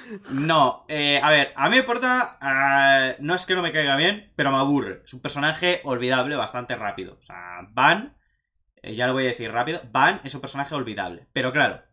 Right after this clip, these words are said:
como juega con que tiene amnesia y no se acuerda, eh, cuando un mangaka ya juega con eso, es por el hecho de que no le intere-, o sea, le interesa más desarrollar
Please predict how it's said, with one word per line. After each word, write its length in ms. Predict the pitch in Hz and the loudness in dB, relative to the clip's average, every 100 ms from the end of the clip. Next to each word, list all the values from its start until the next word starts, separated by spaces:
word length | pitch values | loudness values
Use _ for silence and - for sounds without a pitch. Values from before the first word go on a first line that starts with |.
| _ _ _ _ - | _ _ _ _ -6
como 240 | 151 156 | -2 -2
juega 400 | - 202 233 233 | 0 2 2 2
con 160 | 208 190 | 0 -4
que 100 | 185 | -4
tiene 180 | 185 170 | -2 -2
amnesia 760 | 156 160 165 110 98 95 - _ | -2 -4 -6 -8 -12 -12 -18 _
y 80 | 123 | -10
no 80 | 127 | -8
se 100 | 131 | -8
acuerda, 580 | 127 135 117 95 90 _ _ _ _ _ - | -8 -6 -6 -6 -12 _ _ _ _ _ -16
eh, 340 | 110 107 104 107 | -12 -8 -8 -6
cuando 260 | 123 120 | -6 -4
un 100 | 139 | -4
mangaka 400 | 160 156 156 143 | -4 -2 -4 -2
ya 120 | 139 | -4
juega 220 | - 135 123 | -2 -4 -4
con 160 | 127 | -4
eso, 380 | 139 - 104 - _ _ _ _ - | -6 -8 -14 -16 _ _ _ _ -16
es 100 | - | -10
por 140 | 165 156 | -2 0
el 100 | 143 | 0
hecho 220 | 143 147 | -2 -6
de 140 | 139 | -6
que 360 | 131 127 - _ | -4 -6 -6 _
no 260 | 127 131 147 | -8 -2 -2
le 80 | 147 | -2
intere-, 340 | 135 131 123 | -2 -4 -4
o 20 | 127 | -4
sea, 200 | 135 131 | -4 -4
le 100 | 143 | -4
interesa 360 | 135 143 160 185 | -4 -4 -2 -2
más 400 | 165 120 - - 120 | -2 -2 -6 -16 -16
desarrollar 720 | 120 113 117 117 135 113 | -12 -10 -6 0 0 0